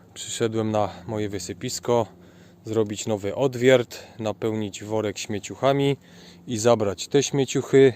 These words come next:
ponieważ za tydzień zabierają śmieci, a ja nie wiem, czy ludzie owładnięci dziwnymi wizjami związanymi z pewnym zbrodniczym wirusem pozwolą mi wyjść z domu. Także jestem, póki mogę.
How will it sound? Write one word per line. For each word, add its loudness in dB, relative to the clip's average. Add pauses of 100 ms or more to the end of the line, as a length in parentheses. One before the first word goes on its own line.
(140)
ponieważ -2
za -2
tydzień -2
zabierają 0
śmieci, -2 (480)
a -2
ja 4
nie 4
wiem, 4
czy 2 (160)
ludzie 2 (440)
owładnięci 0 (1000)
dziwnymi -2
wizjami 2
związanymi -2
z -6
pewnym 0 (380)
zbrodniczym 0
wirusem 2 (380)
pozwolą 4
mi 2
wyjść 2
z -8
domu. 6 (580)
Także 4
jestem, 6
póki -4
mogę. 8